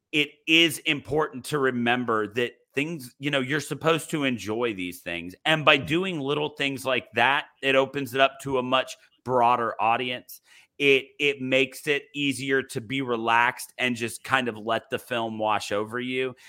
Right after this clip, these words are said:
And so bringing in that camp and using it so perfectly,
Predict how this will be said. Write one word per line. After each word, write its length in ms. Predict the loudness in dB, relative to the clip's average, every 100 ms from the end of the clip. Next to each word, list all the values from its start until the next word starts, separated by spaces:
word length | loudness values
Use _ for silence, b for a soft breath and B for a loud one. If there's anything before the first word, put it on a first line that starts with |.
| B B -2
And 280 | 2 2 0
so 260 | -2 0
bringing 720 | 0 -4 -2 0 0 -2 -4 -8 -6
in 400 | -2 -2 -2 -6 -8
that 340 | -2 0 0 -4
camp 420 | -12 -4 -2 -2 -2
and 160 | -4 -2
using 340 | -2 -2 -4
it 140 | -6 -6
so 240 | -2 -2
perfectly, 800 | -2 -4 -2 -4 -6 -2 0 0